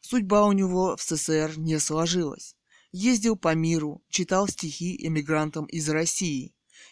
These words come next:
Эмигрантской-, эмигрантская публика его прекрасно понимала. Роб Уолвен, Торонто, Канада. Объявление в местной газете.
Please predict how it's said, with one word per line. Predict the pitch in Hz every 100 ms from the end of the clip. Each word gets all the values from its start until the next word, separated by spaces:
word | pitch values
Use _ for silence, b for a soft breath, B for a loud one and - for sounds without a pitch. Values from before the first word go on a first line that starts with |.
| B
Эмигрантской-, | 202 202 233 233 - 226 214 190 b b b b
эмигрантская | 196 208 220 208 - 175
публика | 175 233 214 214 196
его | 165 151
прекрасно | - 147 156 165 170 175
понимала. | - 156 156 147 139 139 - _ _ _ _ _ _ _ _ _ _ _ _ _ _ b b b b b
Роб | - 202 196 170
Уолвен, | 165 175 180 202 196 226 240
Торонто, | - 175 165 165 175
Канада. | - 202 196 147 110 - 131 _ _ _ _ _ _ _ _ _ _ _ _ b b b b b b b _ _ _
Объявление | - 190 220 226 294 285 240
в |
местной | 202 202 208 196
газете. | 214 226 220 165 - -